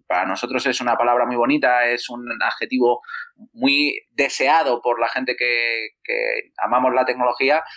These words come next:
pues es, eh, tener las ganas de transformar la tecnología, ganas de llevar la tecnología a límites más allá de los que inicialmente se pensó, ganas de crear algo nuevo con la tecnología y de, de idear algo nuevo, ¿no?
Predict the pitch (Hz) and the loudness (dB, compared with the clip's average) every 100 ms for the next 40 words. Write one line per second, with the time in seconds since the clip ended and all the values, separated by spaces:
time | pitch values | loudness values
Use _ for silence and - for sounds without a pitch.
0 | - _ 117 127 127 135 - 123 120 117 | -20 _ -4 0 0 0 0 0 0 -2
1 | 113 120 120 135 127 120 117 113 135 151 | -4 -2 0 2 2 2 0 0 0 2
2 | 160 151 139 135 127 127 131 135 131 131 | 2 0 -2 -4 -4 -2 0 0 0 -2
3 | 127 - 147 143 135 143 135 135 131 131 | -4 -2 0 2 0 -2 0 2 2 0
4 | 123 123 120 143 123 117 123 127 131 127 | -2 -2 -2 0 2 2 -2 -2 -2 -2
5 | 131 127 127 127 123 123 120 123 123 - | -4 -2 0 2 2 2 -2 -6 -12 -2
6 | 127 127 127 127 127 120 _ - 131 123 | 0 0 -2 0 0 -2 _ -4 0 0
7 | 127 143 151 160 131 143 151 139 143 - | 0 2 4 4 2 0 0 0 -2 0
8 | 123 127 143 151 143 135 135 135 131 127 | 0 4 4 4 2 0 2 2 2 2
9 | 123 123 123 117 - 135 151 151 131 113 | 2 0 -2 -2 -2 0 2 2 0 0
10 | 110 110 - 113 107 110 131 131 117 117 | -2 -2 -4 -4 0 2 4 2 2 0
11 | 127 113 101 147 | 2 0 0 0